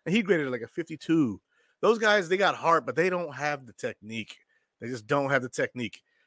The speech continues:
And you need a guy who has the technique. Like, I'm not saying that, that Daquan Jones doesn't have a heart. He has heart, but he's more of a level-headed guy. If you ever hear him talk and, and see how he interacts with his teammates, he's a level-headed dude. He's relaxed. He's chill.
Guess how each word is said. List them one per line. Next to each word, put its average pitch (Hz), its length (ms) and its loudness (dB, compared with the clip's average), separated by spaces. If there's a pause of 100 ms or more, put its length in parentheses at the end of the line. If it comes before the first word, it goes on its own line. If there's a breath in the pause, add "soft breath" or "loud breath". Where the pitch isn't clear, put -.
(640)
And 120 340 -2
you 127 160 -8
need 160 240 2
a 170 60 2
guy 156 240 6
who 147 440 -2 (200)
has 147 160 4
the 135 60 -10
technique. 135 320 -4
Like, 120 180 -4
I'm 175 80 -2
not 208 120 6
saying 202 260 2
that, 151 180 4 (580)
that 127 200 -2
Daquan 160 360 4
Jones 147 200 0
doesn't 139 200 -2
have 113 80 -4
a 90 60 -12
heart. - 280 0
He 196 200 -2
has 220 200 6
heart, 156 300 4
but 147 140 -2
he's 254 120 0
more 220 220 2
of 190 80 4
a 160 40 6
level-headed 139 680 2
guy. 127 220 0
If 107 100 -6
you 175 80 -4
ever 202 140 2
hear 175 180 0
him 139 80 -8
talk 156 420 2 (440 soft breath)
and, 127 180 -8
and 127 100 -10
see 170 140 -2
how 160 80 4
he 156 100 4
interacts 151 300 4
with 151 60 -8
his 123 80 -12
teammates, 156 360 -2
he's 190 200 -4
a 170 60 2
level-headed 156 680 2
dude. 127 220 -2
He's 131 160 -12
relaxed. 135 420 -2
He's 139 140 -12
chill. 120 400 -6